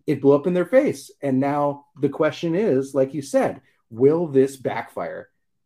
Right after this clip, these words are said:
and affect the, his men's national team prospect, prospects?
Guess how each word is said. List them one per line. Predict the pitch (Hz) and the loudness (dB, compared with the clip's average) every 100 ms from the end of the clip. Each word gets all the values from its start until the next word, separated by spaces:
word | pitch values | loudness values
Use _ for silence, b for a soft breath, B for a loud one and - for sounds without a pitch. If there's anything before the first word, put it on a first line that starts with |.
| - | -12
and | 127 120 | -8 -8
affect | - 135 127 131 131 | -4 -4 -4 -6 -2
the, | 120 113 110 | 0 0 -2
his | 127 131 113 | -2 -2 -2
men's | 107 92 | -8 -8
national | 98 98 165 | -10 -10 -8
team | 139 160 | -6 -6
prospect, | 147 160 165 190 190 196 | -4 -4 -4 -6 -8 -8
prospects? | - 170 - 214 214 - | -8 -8 -6 -8 -8 -16